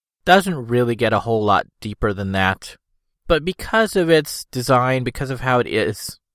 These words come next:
you know, different from base to base and side quest to side quest, it is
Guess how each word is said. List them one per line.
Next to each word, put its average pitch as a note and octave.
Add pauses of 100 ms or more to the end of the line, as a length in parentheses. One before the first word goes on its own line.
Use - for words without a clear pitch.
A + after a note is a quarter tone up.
(140)
you A#2+
know, G2+
different A2+
from A2
base G#2
to -
base G2+
and F#2+ (500)
side G2+
quest -
to A2
side F#2
quest, -
it A2+
is C#3